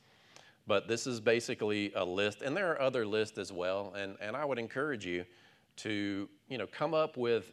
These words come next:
your own list of some of the practices and disciplines that you want to see improve in your life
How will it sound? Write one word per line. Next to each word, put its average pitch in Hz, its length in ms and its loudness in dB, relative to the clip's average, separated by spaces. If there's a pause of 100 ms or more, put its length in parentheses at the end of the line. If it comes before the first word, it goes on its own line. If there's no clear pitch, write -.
your 110 280 -2
own 131 280 0
list 104 580 0 (480)
of 104 140 0
some 123 220 0
of 127 120 2
the 107 100 2
practices 120 720 0
and 101 120 -6
disciplines 95 600 -4
that 95 200 -6
you 123 120 -4
want 127 220 0
to 113 60 -6
see 104 400 -6
improve 131 800 0 (140)
in 95 160 -6
your 117 200 0
life 101 520 0